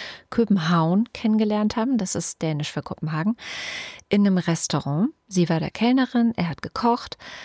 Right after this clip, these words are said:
Danach haben sie gemeinsam ein Restaurant eröffnet, auch noch in Kopenhagen, namens Still Sense.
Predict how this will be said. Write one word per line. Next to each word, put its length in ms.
Danach 440
haben 180
sie 260
gemeinsam 840
ein 340
Restaurant 520
eröffnet, 540
auch 160
noch 200
in 360
Kopenhagen, 640
namens 440
Still 440
Sense. 600